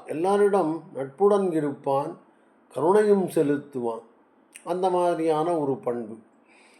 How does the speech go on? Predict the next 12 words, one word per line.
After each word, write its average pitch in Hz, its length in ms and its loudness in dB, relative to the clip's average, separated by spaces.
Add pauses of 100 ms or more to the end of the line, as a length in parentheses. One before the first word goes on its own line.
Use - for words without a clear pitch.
(500)
அதற்கு 170 440 -6
பிறகு 135 640 -2 (140)
நிர்மமா, 143 1000 2 (680)
நிர்-, 180 540 2
நிர்மமோ 170 1040 4 (1120)
அப்படின்னா 135 340 -8
என்னுடையது, 156 1080 2 (180)
நிர்மமஹான்னு 147 840 -2
அர்த்தம். 147 240 -4
அது 170 140 -2
நிர்மமோ 147 840 -4
மீன்ஸ் 143 280 -6